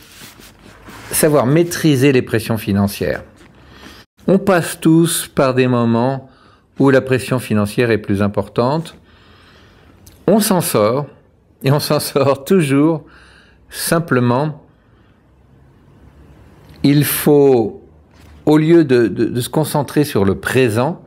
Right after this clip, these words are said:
il faut voir plus loin. Même si vous êtes dans une situation difficile, infernale, cauchemardesque, si vous prenez de la hauteur par rapport à votre vie, si vous revoyez par exemple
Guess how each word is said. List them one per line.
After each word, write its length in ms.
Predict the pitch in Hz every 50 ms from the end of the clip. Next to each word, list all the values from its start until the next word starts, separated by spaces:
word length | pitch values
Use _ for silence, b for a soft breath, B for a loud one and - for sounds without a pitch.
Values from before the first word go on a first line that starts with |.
| b b b b b b b b b b b b _ -
il 100 | 127 117
faut 200 | - - 135 123
voir 320 | 113 123 156 156 - -
plus 200 | - - 139 139
loin. 340 | 131 123 117 120 110 101 - - - _ _ _ _ _ _ _ _ _ _ _ _ _ _ _ _ _ _ B B B B B B B B B B - 127
Même 400 | 131 147 170 196 208 208 202 165
si 180 | - - 170
vous 200 | 156 143 143 135
êtes 100 | 143 131
dans 120 | 123 120 113
une 140 | 120 120
situation 560 | 104 101 117 107 113 120 117 113 - - 110 104
difficile, 640 | 98 98 113 104 - 123 107 - - - 90 -
infernale, 560 | 104 113 - - 135 117 113 110 101 82 -
cauchemardesque, 880 | - - 135 - - - 110 95 95 92 104 110 131 123 - - - - _ B B B B B B B B B B B B
si 200 | - - - 160
vous 120 | 170 180
prenez 360 | 160 - - 156 160 165 160
de 120 | 123 107 101
la 260 | 95 98 95 - - -
hauteur 600 | 135 135 131 131 - 143 135 127 110 98 - -
par 180 | - - - 78
rapport 340 | 80 - - 101 90 90
à 40 | 87
votre 300 | 90 85 - - - 107
vie, 280 | 110 117 135 170 185 175 - B B B B B B
si 140 | B - -
vous 140 | 180 165 175
revoyez 360 | 131 123 131 147 143 143 147
par 220 | 143 139 117 107 117
exemple 440 | 120 110 110 127 123 120 120 -